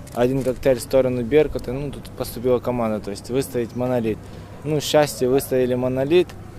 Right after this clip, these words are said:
Ну, и потом интенсивность коктейлей была настолько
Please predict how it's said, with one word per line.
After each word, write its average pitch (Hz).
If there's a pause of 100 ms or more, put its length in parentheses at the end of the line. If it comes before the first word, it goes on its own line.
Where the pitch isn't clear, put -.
(360)
Ну, 160
и 165
потом 160
интенсивность 151
коктейлей 143
была 139
настолько 135